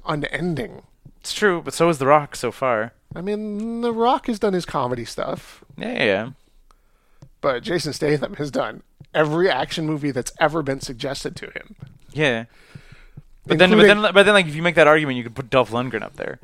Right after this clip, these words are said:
Speaker 1: I mean, yeah, but he's not great.
Speaker 2: But neither
Speaker 1: Well,
Speaker 2: is
Speaker 1: Jason
Speaker 2: Statham in
Speaker 1: Statham,
Speaker 2: all of
Speaker 1: Statham
Speaker 2: them.
Speaker 1: is not great in all of
Speaker 2: Ah,
Speaker 1: them,
Speaker 2: this
Speaker 1: but,
Speaker 2: is a
Speaker 1: like,
Speaker 2: tough. I feel this is, like, a topic for another. This is a topic that bears more research.
Speaker 1: we're gonna need all three of us on this one
Speaker 2: <laughs> To
Speaker 1: to
Speaker 2: get
Speaker 1: come
Speaker 2: the Mount
Speaker 1: back with
Speaker 2: Rushmore.
Speaker 1: our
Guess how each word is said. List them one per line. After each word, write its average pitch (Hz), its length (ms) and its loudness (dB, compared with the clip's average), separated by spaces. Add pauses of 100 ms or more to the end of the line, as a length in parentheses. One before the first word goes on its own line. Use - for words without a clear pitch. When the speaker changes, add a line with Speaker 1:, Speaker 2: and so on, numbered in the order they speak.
(760)
Speaker 1:
I - 60 -8
mean, 139 160 -2
yeah, 143 200 -4
but 143 100 -6
he's 120 100 -10
not 113 180 -8
great. 127 260 -12 (260)
Speaker 2:
But 107 300 -2 (400)
neither 156 120 2
Speaker 1:
Well, 147 80 6
Speaker 2:
is 135 80 4
Speaker 1:
Jason 175 80 6
Speaker 2:
Statham 151 140 6
in - 0 - (180)
Speaker 1:
Statham, - 20 2
Speaker 2:
all 135 160 6
of 120 80 2
Speaker 1:
Statham 302 200 2
Speaker 2:
them. 294 80 4
Speaker 1:
is - 80 -4 (760)
not 240 280 -6
great 185 200 -2
in 156 80 -10
all 156 180 2
of 131 60 -2
Speaker 2:
Ah, 135 60 -4
Speaker 1:
them, 123 80 -2
Speaker 2:
this 139 100 -2
Speaker 1:
but, - 60 -4
Speaker 2:
is - 40 -4
a - 60 0
Speaker 1:
like, 156 100 -2
Speaker 2:
tough. - 500 2
I 123 120 -2
feel 160 180 0
this 175 140 -2
is, 165 100 -4
like, 151 100 2
a 135 40 0
topic 135 320 2
for 143 140 -2
another. 120 560 -4 (440)
This 120 160 -14
is 139 80 -12
a 131 40 -12
topic 147 320 2
that 117 120 -6
bears 123 260 0
more 117 160 -4
research. 110 580 -10
Speaker 1:
we're 147 160 -4
gonna 170 160 2
need 151 140 0
all 131 120 2
three 139 220 -10
of - 140 -10
us - 140 -10
on - 120 -14
this - 180 -8
one - 180 0
Speaker 2:
<laughs> - 60 -2
To 226 100 6
Speaker 1:
to - 340 -4
Speaker 2:
get 147 140 2
Speaker 1:
come 208 120 6
Speaker 2:
the 147 60 4
Mount 147 120 4
Speaker 1:
back 135 120 0
with 143 120 -4
Speaker 2:
Rushmore. - 100 0
Speaker 1:
our - 80 -8